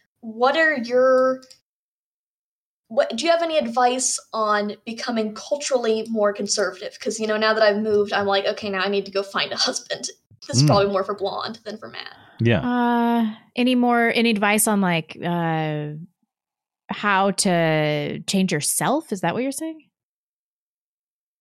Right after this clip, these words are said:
Speaker 1: I guess how to change myself, 'cause I know, I know both of you have, have, you know, you've gotten families in the past, uh, few years, and you've done a lot of stuff. And I know to a certain extent, you just kinda have to buckle down and try.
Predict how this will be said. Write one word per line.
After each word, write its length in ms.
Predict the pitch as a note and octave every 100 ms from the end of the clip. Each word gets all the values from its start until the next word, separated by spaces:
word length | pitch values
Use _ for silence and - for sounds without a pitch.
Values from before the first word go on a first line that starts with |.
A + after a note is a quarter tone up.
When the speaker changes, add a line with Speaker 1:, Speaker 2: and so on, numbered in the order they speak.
| _
Speaker 1:
I 100 | D4+
guess 340 | C#4 G4+ C5+ -
how 160 | F#4+ A4
to 100 | A4
change 460 | - F#4 G4+ F#4+
myself, 540 | F#4 F#4 - E4 F4+ F4+
'cause 160 | D4
I 100 | C4
know, 220 | C4 D4 D4
I 100 | D#4
know 140 | A4
both 220 | A4+ C#4+ B3+
of 120 | G#3+
you 420 | A3+ A3+ A3 G3+
have, 380 | G#3+ G3+ G3 - _ -
have, 160 | G#3
you 100 | G3+ G#3
know, 140 | G3
you've 160 | G#3+ G#3
gotten 240 | G#3 -
families 480 | F#3+ A3+ A3 G#3+ G#3
in 60 | G3+
the 80 | G3+
past, 640 | F3+ F3+ G3+ - - - _ _ _ _ -
uh, 280 | G3 F#3
few 180 | - G#3+
years, 680 | G3+ F#3 F#3 F#3 F#3 F#3+ - -
and 200 | F#3+ F#3
you've 400 | F#3 F#3+ F#3+ -
done 160 | G#3+ G3+
a 80 | G#3
lot 220 | F#3+ F#3+
of 100 | F#3+
stuff. 500 | - - - F3+ G3+
And 100 | -
I 80 | G#3+
know 220 | A3 A#3
to 160 | A3+ A#3
a 20 |
certain 260 | A3 A#3+ -
extent, 340 | - G#3+ G3
you 80 | G#3
just 200 | G#3 A3
kinda 180 | A3 G3+
have 120 | G3 G3
to 60 |
buckle 420 | F#3+ - G#3 G#3+
down 300 | G#3 G3 G3
and 140 | F#3+ F#3+
try. 680 | - F#3 C#3+ A2+ - -